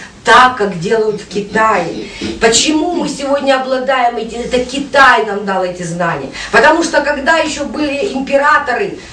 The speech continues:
императоры платили врачу только тогда, пока он здоров.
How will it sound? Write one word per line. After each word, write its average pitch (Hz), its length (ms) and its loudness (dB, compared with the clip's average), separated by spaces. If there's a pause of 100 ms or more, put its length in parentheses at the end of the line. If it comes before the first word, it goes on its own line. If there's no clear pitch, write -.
(680)
императоры 302 580 4
платили 294 500 0
врачу 277 400 -2
только 403 540 6
тогда, 262 360 0
пока 285 380 2
он 277 80 0
здоров. 226 460 0